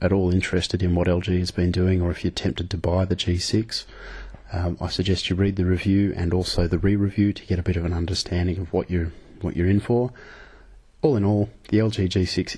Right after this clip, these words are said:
is a good package. There's nothing essentially wrong with it. It just might not stand out all that well amongst the competition this year.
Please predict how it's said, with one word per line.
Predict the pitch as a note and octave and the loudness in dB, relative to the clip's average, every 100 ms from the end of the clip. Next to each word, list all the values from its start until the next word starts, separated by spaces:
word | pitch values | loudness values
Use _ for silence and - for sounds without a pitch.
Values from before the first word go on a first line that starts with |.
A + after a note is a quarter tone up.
| - | 0
is | A2 | 2
a | G#2+ | 2
good | G2+ - | 2 0
package. | D#2 - - - - - | -4 -4 -8 -10 -12 -4
There's | G2+ F#2 | -2 0
nothing | G#2+ - F#2+ F2 - - - - - _ _ - - | 0 0 0 0 -4 -14 -20 -20 -20 _ _ -20 -10
essentially | - - - - F2+ - E2+ E2 | -6 -2 0 0 0 0 0 0
wrong | E2 E2 F2 G#2+ G#2+ | 0 2 2 4 2
with | F#2 - | 0 -4
it. | B1+ - - - - - - - - | -4 -6 -20 -20 -20 -20 -20 -20 -4
It | F2+ | -4
just | - - F#2 G2 | -2 -2 0 0
might | F2+ F2 | -2 0
not | F2+ - | -2 -2
stand | - F2 F2 | -2 -2 0
out | E2+ E2+ | -2 0
all | E2+ | 0
that | E2 - | 0 0
well | F2 E2 | 0 0
amongst | E2 - - | 0 -2 -6
the | |
competition | - D#2+ D#2 F#2+ - F2 | -4 -4 -2 -4 -2 -2
this | E2 - | -2 -2
year. | E2+ E2 | -2 -2